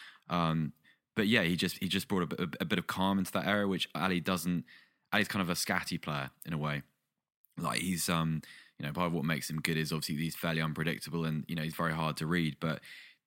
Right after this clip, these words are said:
you know, the, the negative side of that is, you know, he's quite hard for his teammates to read sometimes, and that's, you know, it's not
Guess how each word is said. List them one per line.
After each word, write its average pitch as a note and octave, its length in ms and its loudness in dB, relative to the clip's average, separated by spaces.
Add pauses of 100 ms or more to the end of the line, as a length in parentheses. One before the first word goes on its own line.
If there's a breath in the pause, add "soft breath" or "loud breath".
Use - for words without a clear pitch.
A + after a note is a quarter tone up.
(240)
you F2 80 -6
know, D#2 100 -2
the, D2 560 -2 (120)
the E2 280 -2
negative D#2+ 480 0
side F2 300 0
of C#2+ 120 -4
that C#2+ 220 -4
is, - 360 -6 (420)
you E2 100 -2
know, C2 100 -2 (100)
he's E2 180 -4
quite - 220 -2
hard E2 320 0
for D2 300 -2 (180)
his E2 340 -6
teammates E2 500 0
to D#2 100 -4
read C#2 180 -4
sometimes, C#2 560 -6 (360 soft breath)
and F2 80 -8
that's, - 300 -4
you E2 80 -4
know, D2 60 -4
it's C#2+ 120 -6
not F2 160 -4